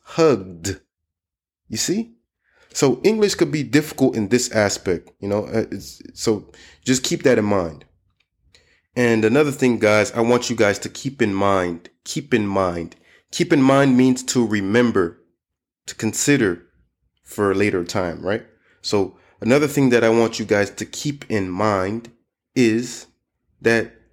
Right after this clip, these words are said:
your accent is good. Don't focus so much on your accent. The most important part is the, the pronunciation. Like, for example, me, I love the, the, the French accent when they speak English, or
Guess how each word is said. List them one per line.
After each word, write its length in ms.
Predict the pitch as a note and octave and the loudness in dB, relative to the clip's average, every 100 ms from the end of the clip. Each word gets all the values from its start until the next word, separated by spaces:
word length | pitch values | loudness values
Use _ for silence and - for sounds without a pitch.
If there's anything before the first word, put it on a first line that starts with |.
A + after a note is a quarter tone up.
| _ _ - | _ _ -4
your 160 | B2+ C3 | -2 0
accent 380 | E3+ F#3+ F#3+ E3 | -2 0 0 2
is 140 | A2 | 0
good. 360 | G#2+ E3 A2+ - _ _ _ _ - | 0 0 0 -4 _ _ _ _ -2
Don't 200 | D3+ - | -2 -2
focus 440 | - F3 F3 D3+ | 0 0 0 0
so 120 | - C#3+ | 2 2
much 280 | C#3 C3 | 2 0
on 80 | C3 | 0
your 140 | A2+ - | 0 0
accent. 460 | A#2+ A#2+ - F#2 - _ _ _ _ _ - | -4 -4 -8 -10 -12 _ _ _ _ _ -4
The 80 | |
most 360 | G#2 C3 E3 - | 0 2 2 0
important 500 | D#3 - F#3 E3 C#3 | -4 0 0 2 2
part 280 | D#3 E3+ - | 2 2 2
is 160 | A#2 | 0
the, 280 | G#2 F#2+ F2+ - _ | 0 -4 -6 -12 _
the 160 | G#2 | -4
pronunciation. 1120 | - - - A2+ B2+ B2+ A2+ G#2+ C#3+ C#3 G2 F2+ | -4 -6 -2 2 2 0 -2 0 0 -2 -4 -2
Like, 140 | G2+ | -4
for 140 | - B2 | -4 -4
example, 360 | A#2 B2+ A#2+ | -2 0 0
me, 380 | G#2+ E3 A3+ A3+ - - - | 2 2 0 -4 -14 -20 -8
I 80 | C#3 | -2
love 480 | B2+ A2+ C#3+ B2+ G2+ | 2 4 4 2 0
the, 300 | G#2 G2 F#2 _ _ _ _ | 0 0 -4 _ _ _ _
the, 180 | G#2+ F#2+ | -2 -2
the 180 | A2 | -4
French 500 | - - D3 C3 - B2+ | -6 -2 0 0 0 -2
accent 400 | A#2+ - A#2 G#2 | -2 -2 -2 -2
when 140 | G#2 | -2
they 100 | G#2 | -4
speak 320 | - - G#2+ | -6 -8 -4
English, 320 | G#2 G2 F2+ - | -4 -4 -6 -6
or 340 | G#2 G2 F#2+ | -4 -2 -4